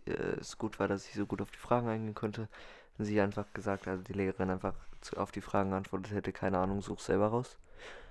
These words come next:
Und ich wusste die Antwort auf die Fragen. Sie hat gesagt,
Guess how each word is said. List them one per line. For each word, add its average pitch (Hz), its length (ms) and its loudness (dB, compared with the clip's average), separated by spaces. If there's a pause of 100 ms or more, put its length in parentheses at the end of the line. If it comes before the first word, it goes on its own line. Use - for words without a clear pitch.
(1080)
Und 120 160 8
ich - 160 4
wusste 107 220 6
die 87 100 10
Antwort - 300 4
auf - 80 -4
die - 100 -8
Fragen. - 460 0 (4000)
Sie - 80 -12
hat - 120 -8
gesagt, - 500 2